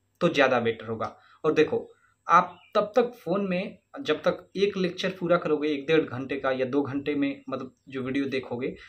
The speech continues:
उसमें चाहोगे तो आप अपने, मतलब पहले से पढ़ चुके हो, तो आप अपनी बुक से या क्वेश्चन बैंक आपके पास होगा, उससे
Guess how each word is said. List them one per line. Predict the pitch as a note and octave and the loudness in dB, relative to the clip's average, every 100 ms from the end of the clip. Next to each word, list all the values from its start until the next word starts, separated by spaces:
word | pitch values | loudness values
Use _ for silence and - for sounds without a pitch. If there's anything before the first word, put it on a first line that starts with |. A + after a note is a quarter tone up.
| _ - | _ -14
उसमें | - F#3 | -6 -6
चाहोगे | F3 F3+ F3+ F#3+ G3 | -4 -4 -4 -4 -4
तो | G3+ | -4
आप | - F3 - | -2 -2 -2
अपने, | F3+ F#3 F#3 G3 - - | -6 -6 -6 -8 -12 -6
मतलब | E3 F3+ - _ _ _ _ | -4 -4 -12 _ _ _ _
पहले | F3 D#3+ G3+ | -2 2 0
से | F3+ | 0
पढ़ | - G3+ | 4 4
चुके | - D#3+ C#3 | 4 -4 -4
हो, | A#2+ A3 - _ _ _ _ | -4 -6 -8 _ _ _ _
तो | F#3 | 2
आप | F3 G3 | 4 2
अपनी | F#3 F#3 D#3 | 0 -2 0
बुक | F3 A3 | -2 -2
से | - F#3 | -2 0
या | F3+ - | 0 0
क्वेश्चन | D#3+ - G3+ F#3 | -2 -2 -4 -2
बैंक | F3 F3 D3+ | -2 0 -2
आपके | D#3 C#3+ | -2 -2
पास | C#3 C3+ - | 0 0 -2
होगा, | C3 D3 A3 - _ _ _ _ _ | -2 0 -2 -8 _ _ _ _ _
उससे | F3 - C4 | -8 0 0